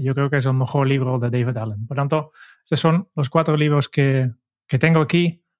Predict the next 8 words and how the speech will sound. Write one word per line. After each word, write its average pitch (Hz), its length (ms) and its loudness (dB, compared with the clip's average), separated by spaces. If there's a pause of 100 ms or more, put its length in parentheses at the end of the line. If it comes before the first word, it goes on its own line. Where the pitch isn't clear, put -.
(120)
para 135 300 0
regalar 131 400 0
a - 20 0
los 123 160 2
oyentes. 156 560 0 (460)
Y 196 220 4
si 196 140 0
quieres 214 560 -2